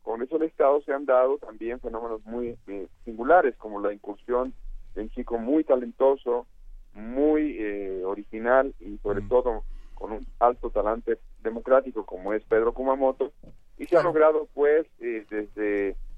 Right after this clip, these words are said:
Speaker 1: eh, el anuncio de que se va a ciudadanizar,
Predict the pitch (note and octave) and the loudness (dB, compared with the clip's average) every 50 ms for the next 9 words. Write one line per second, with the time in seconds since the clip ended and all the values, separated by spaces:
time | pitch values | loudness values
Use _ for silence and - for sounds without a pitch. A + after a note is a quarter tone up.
0 | - - - - - F2+ F2+ F#2 F#2 F#2 F2+ F2+ F2+ F2+ F2+ F2 D#2+ - D#2 - | -12 -12 -14 -10 -6 -4 -4 -2 -2 -2 -2 -2 -2 -4 -4 -6 -6 -6 -6 -6
1 | - G#2 G#2 G#2+ B2 C#3 D3+ D#3+ D#3+ - - C3 A#2 A2+ A2 G#2 - - G2 F#2+ | -4 -4 -2 0 2 4 4 4 2 2 4 4 6 6 6 2 2 0 0 0
2 | G2 - - F#2+ F#2+ G#2+ A2+ A#2+ C3 C3 A#2 - - G#2 G2+ G2 F#2+ F#2+ F#2+ F#2 | 0 0 -2 2 8 8 8 10 10 6 6 4 2 4 4 4 4 4 2 0
3 | - - - - - - - - - - - - - - - - B2+ B2 A#2 A2+ | -2 -4 -14 -14 -14 -14 -14 -14 -14 -12 -12 -12 -12 -14 -8 -4 0 4 6 8
4 | A2 A2 A2 A2 A2+ A#2 A2 - - C3+ D#3 E3+ F#3 F3+ | 8 8 6 2 -2 -8 -6 2 6 8 8 8 8 6